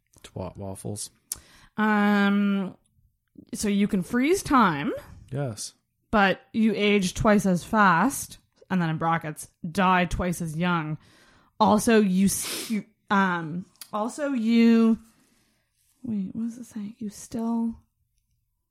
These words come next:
Speaker 2: you s-, you're still the age? Well, time, I don't know if that sentence makes sense.
Speaker 1: Yeah.
Speaker 2: But you age twice as fast and you die, uh,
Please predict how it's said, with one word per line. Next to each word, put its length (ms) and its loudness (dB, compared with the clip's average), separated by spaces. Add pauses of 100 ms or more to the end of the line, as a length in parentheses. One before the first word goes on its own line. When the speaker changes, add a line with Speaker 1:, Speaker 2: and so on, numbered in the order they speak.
(840)
Speaker 2:
you 100 0
s-, 320 -8 (520)
you're 120 -4
still 380 -2
the 200 -2
age? 600 -4
Well, 160 -2
time, 300 -2
I 100 0
don't 160 0
know 120 0
if 60 -6
that 180 -6
sentence 260 -10
makes 220 -12
sense. 260 -12 (200)
Speaker 1:
Yeah. 260 -8 (300)
Speaker 2:
But 180 4
you 180 0
age 300 2
twice 260 2
as 120 -2
fast 300 -4
and 60 -6
you 80 -4
die, 380 -6 (340)
uh, 340 -6